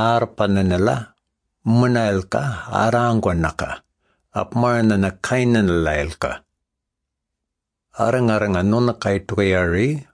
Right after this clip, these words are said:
munakailka arangwanta anaka. At one point, Jacobala awuka, munailka ngarailanaka Egyptala.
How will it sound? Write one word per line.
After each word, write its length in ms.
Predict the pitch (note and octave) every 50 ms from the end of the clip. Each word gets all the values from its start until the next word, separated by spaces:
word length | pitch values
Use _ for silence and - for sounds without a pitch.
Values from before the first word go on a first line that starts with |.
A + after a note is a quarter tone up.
| _ _ _ _ _ _ -
munakailka 960 | A#2+ B2 B2 A#2+ A#2 A2 A2+ - G#2 G2+ G2+ F#2+ F#2+ - - C3+ D3+ C#3 A#2 - _ _ _ _ _
arangwanta 1120 | - F#2+ G2 G#2 A2 A2+ A2+ A#2 A#2 A2 F#2+ G#2 F#2+ F2+ F2 E2 E2+ F2+ E2 D#2 - - - _ _ - -
anaka. 640 | - F2 F2 E2+ D#2 D#2 D#2 - C#2 C2+ - - _ _ _ _ _ _ _ _ _ _ _ _ _ _ _ _ _ _ _ _ _ _ _ _ _ _
At 320 | - A#2+ A#2+ B2 A2+ A#2 A#2+
one 260 | A2+ A2+ A2+ G#2+ G2+
point, 280 | G2 A2+ G#2 F#2+ F2 - _ _
Jacobala 960 | _ - C3 C3 C3 B2+ B2+ - F#2+ F2+ F#2+ F#2 F2+ F2 F2 - - - -
awuka, 680 | - G2 G2+ G2+ G#2 A2+ A2 - - - B2+ C#3+ C3 - _ _ _ _ _
munailka 720 | - A#2 A#2+ B2+ B2+ B2 A#2+ A#2 A2 G#2 G2 F#2+ - G2+ F#2 -
ngarailanaka 1040 | - A2 G#2 F#2+ F#2 F#2 F2+ F2 E2 D#2+ D#2+ D#2+ D2+ C#2+ C#2+ - - - C3 B2+ B2+ - -
Egyptala. 880 | D3 C#3 C3+ B2+ - - - - _ - D2 C#2+ C2 - - - _